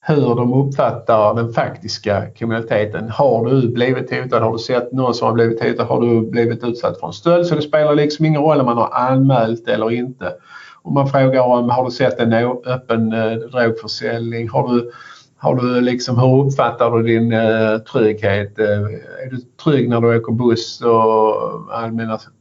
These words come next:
kommunikationer eller rör dig ute? Och så vidare, och så vidare, och så vidare. Och då gjorde vi den på de platser i, eh, som vi hade varit på i Rimfrost då i hela syd. Och, eh,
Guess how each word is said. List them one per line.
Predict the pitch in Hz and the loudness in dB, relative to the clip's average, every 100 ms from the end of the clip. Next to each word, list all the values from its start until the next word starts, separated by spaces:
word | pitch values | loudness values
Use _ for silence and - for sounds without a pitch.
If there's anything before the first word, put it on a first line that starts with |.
| _ | _
kommunikationer | - 113 117 127 110 123 | -10 -6 -6 -8 -2 0
eller | 107 107 113 | 2 2 2
rör | 120 117 107 | 4 4 4
dig | 104 | 2
ute? | 107 113 120 - | 2 0 -4 -8
Och | 110 | -6
så | 196 | 0
vidare, | 208 185 | 2 2
och | |
så | - 143 | 0 0
vidare, | 139 | 2
och | 123 | 0
så | 120 | 0
vidare. | 113 - _ _ - - - - - | -2 -4 _ _ -20 -20 -20 -16 0
Och | 160 | 2
då | |
gjorde | 175 196 202 | 4 4 4
vi | 180 | 4
den | 180 160 143 | 2 0 -4
på | |
de | 156 156 135 | -4 -4 -4
platser | 139 156 165 - 135 123 113 - | -2 0 -2 -2 0 2 0 -6
i, | 123 123 123 123 | -6 -4 -4 -6
eh, | 123 117 | -6 -10
som | - 127 | -12 -14
vi | 127 123 117 - | -8 -6 -6 -8
hade | 127 131 | -6 -4
varit | 131 143 175 147 117 | 2 4 4 2 -2
på | - | -4
i | 123 | -4
Rimfrost | 139 175 214 - 123 - | 0 0 0 -2 -4 -2
då | 135 | -2
i | 117 | 0
hela | 123 135 - | 0 -2 -4
syd. | - 135 110 - | -4 -4 -4 -4
Och, | 120 123 135 | -6 -6 -2
eh, | 131 | 0